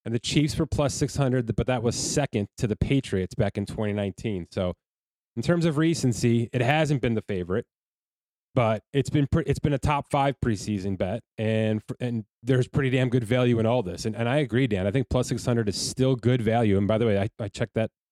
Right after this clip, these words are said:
fifteen seconds ago, so that's still where you can get the Bills. You can still get six-to-one odds on the Bills. So let's switch, let's switch gears a little bit to our neck of the woods, back to the money. And S-, Scott, we do this pretty much every single year before and after the fact. But I got a table here,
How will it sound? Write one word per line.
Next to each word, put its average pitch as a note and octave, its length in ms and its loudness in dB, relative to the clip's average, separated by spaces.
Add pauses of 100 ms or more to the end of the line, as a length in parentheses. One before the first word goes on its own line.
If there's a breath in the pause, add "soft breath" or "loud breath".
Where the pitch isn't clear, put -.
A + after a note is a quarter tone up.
fifteen A#2 400 -4
seconds B2 380 -6
ago, F2+ 240 -6
so F#2+ 260 -2 (580)
that's - 200 -4
still E3+ 240 2
where D#3 140 4
you C#3+ 100 2
can C#3 120 2
get C3 120 0
the A#2+ 80 -2
Bills. G#2 420 -2
You A2+ 80 0
can G#2+ 120 -4
still C#3 220 0
get C3+ 140 -4
six-to-one A#2 540 -2
odds A2 300 0
on G#2 100 0
the G2 80 -2
Bills. F2 340 -4
So B2 80 -6
let's - 100 -8
switch, - 360 -2
let's C#3+ 140 -2
switch E3+ 220 -2
gears C#3+ 260 0
a B2+ 40 0
little A#2+ 140 2
bit A#2 180 0
to G#2 240 0 (540)
our B2+ 160 0
neck B2 200 0
of G#2+ 80 -4
the G#2 80 0
woods, G2 220 -4
back A2+ 280 -2
to A#2 60 -8
the G#2+ 80 -4
money. G#2 320 -2
And F#2 120 -4
S-, - 100 -10 (180)
Scott, B2 260 0
we D3 60 4
do D#3 120 0
this C#3+ 120 0
pretty C#3+ 180 0
much B2+ 200 0
every A#2+ 180 0
single A#2 260 -2
year G#2 160 0
before G#2 340 0
and G2+ 80 0
after G#2+ 240 0
the F2 80 -2
fact. F2+ 400 -6 (680)
But A2+ 100 0
I A2 40 -2
got D3 140 2
a E3 40 -2
table C#3+ 360 2
here, A2 300 0